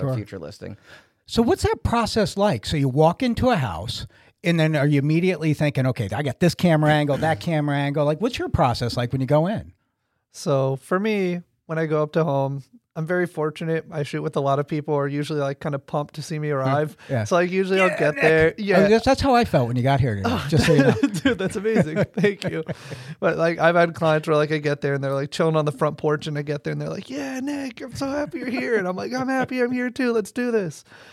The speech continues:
Speaker 3: Then, um, usually I walk up to the home, um, kind of have, like, a good idea from the outside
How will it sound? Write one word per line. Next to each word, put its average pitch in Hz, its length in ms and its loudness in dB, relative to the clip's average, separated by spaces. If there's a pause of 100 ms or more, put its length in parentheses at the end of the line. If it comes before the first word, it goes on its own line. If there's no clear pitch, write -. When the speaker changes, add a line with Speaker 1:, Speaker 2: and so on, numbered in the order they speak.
(280)
Speaker 3:
Then, 151 160 2
um, 147 320 0 (400)
usually 175 640 2
I 151 120 2
walk 151 400 4 (100)
up 151 160 -2
to 165 100 -2
the 147 120 2
home, 147 480 0 (280)
um, 147 380 -2
kind 196 160 -2
of 196 60 -2
have, 190 160 4
like, 170 120 -2
a 165 80 -4
good 151 200 0
idea 143 500 0
from 147 200 -4
the 143 120 -2
outside 147 640 2